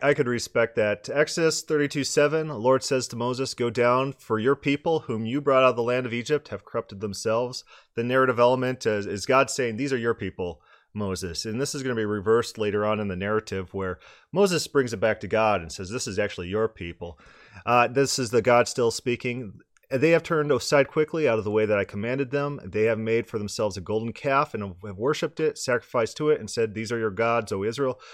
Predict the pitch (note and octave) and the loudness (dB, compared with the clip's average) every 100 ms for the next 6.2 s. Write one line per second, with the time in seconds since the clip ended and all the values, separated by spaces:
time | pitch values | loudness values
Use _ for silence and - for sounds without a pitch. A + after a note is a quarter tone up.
0 | - - - F#3 F#3+ D#3 C#3 C3+ C3 A#2 | -20 -20 0 2 2 4 6 8 8 6
1 | A2 A2 A2 G#2 G#2+ A2+ A#2 A#2 F2+ G2+ | 2 0 0 -2 -4 -2 -2 -2 -6 -6
2 | G2+ A2+ A2 A2+ - G#2 G#2 G2+ G#2 - | 0 -2 0 -4 -4 -8 -4 -4 -4 -8
3 | - A2+ C3+ B2 - D3 D#3+ - C#3+ C#3+ | -2 2 2 2 -2 -6 -6 -6 -6 -6
4 | E3 C3 F2+ G#2 F2+ - - D#3 - E3 | -8 -8 -8 -6 -6 -8 -4 -4 -2 -4
5 | E3 - - A#2 A#2+ - D3 C#3 - A2 | -4 -10 0 2 2 0 -2 -2 0 0
6 | A#2 | 0